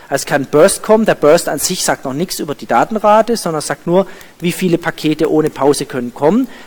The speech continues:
und die Spitzendatenrate beschränkt es dann nach oben. Das sollte Ihnen so ganz grob bekannt vorkommen. Wir hatten das uns mal angeschaut, als ich z-, da bei, in der A-T-M-Ecke war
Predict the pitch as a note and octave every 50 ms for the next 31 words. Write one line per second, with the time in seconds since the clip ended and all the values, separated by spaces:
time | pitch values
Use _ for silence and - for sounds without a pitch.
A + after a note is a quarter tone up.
0 | - - - E3+ D3 C3+ - - F#3 - - - G#3+ - F#3+ E3+ D#3+ - F3+ E3
1 | C#3+ C#3+ C#3 C#3 C#3 D3 C3 - - - - - - - C3+ B2+ B2+ - - C3+
2 | - - - G2 G2+ G2 F2+ _ _ - C3+ A2+ - - B2+ B2 - - - _
3 | _ _ _ _ _ _ _ _ _ _ _ _ _ _ _ _ - - - -
4 | E3+ F#3+ A3 G#3+ A3 F#3+ G3 F#3 F#3+ - D#3 D3 E3+ G#3+ B3 - - - F#3 G3+
5 | - - F3 - D#3+ D#3 F#3 F#3+ - G3+ G3+ - - F#3+ F#3+ G3 F3 D#3+ C#3 C#3
6 | E3 - A3+ G#3 - - G3 F3 - F3 D#3 C#3 - C3+ D#3+ G3 G#3+ - - -
7 | G3+ G3 G3+ G#3 G3 G3+ - - - - - - F3 D#3 - - D#3 - - -
8 | - - - F3 - - - D#3+ D#3 D3+ D3 D3 D3 C#3+ C#3 - - C#3 C3 C3+
9 | C3 C#3+ D3+ C#3+ C3 C#3 C3+ C3+ B2+ C3+ - - D3+ - F#3 G#3+ - - G3 -
10 | G#3+ F3+ E3 F3 F3 E3+ F3+ F3+ -